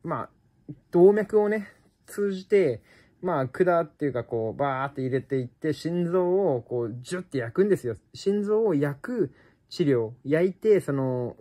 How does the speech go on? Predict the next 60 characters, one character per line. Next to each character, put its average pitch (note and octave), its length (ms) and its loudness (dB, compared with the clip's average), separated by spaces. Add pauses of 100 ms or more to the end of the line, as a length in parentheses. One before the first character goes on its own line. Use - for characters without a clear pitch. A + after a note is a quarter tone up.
筋 - 140 -4
肉 G3 280 -2
を D3 60 2
壊 F3+ 140 2
死 G#3 160 -4
さ F3+ 100 -6
せ D3+ 140 2
る D#3+ 80 2
っ - 20 -6
て D#3 200 -4
い C#3+ 120 4
う B2+ 400 -2
治 - 140 -6
療 D3+ 160 0
な C3+ 80 -4
ん A#2+ 60 -6
で G#2 80 -8
す - 80 -20
ね。 B2 180 -10 (560)
う A2+ 60 -10
ん。 G2 200 -10 (1300)
ま B2 320 -12
あ、 A#2+ 100 -14
く-、 - 240 -12 (340)
ね、 C3+ 220 -8
な A#2+ 240 -12
ん C3 40 -10
か、 A#2 180 -10
専 C3+ 200 -6
門 F#3+ 200 -4
的 C4 120 -4
な G#3+ 100 -2
こ G3+ 100 0
と F3+ 80 6
言 E3+ 140 4
う D#3 40 -2
と、 C#3+ 100 0
な C#3 80 0
ん C#3 60 -4
か C3+ 100 -2
ち C#3+ 100 -6
ょ - 20 -4
っ - 20 -12
と、 - 340 -4 (640)
う - 20 -20
ん、 A#2+ 360 -14 (800)
な A#2 80 -12
ん - 20 -12
か A2 80 -10
難 B2 320 -6
し D3+ 100 -14
い C#3 40 -6
か B2 100 -6
な A#2+ 160 -4
と B2 100 -16
も B2 120 -6
思 B2 160 -6
う - 20 -6
ん A#2+ 80 -6
で、 A2 180 -8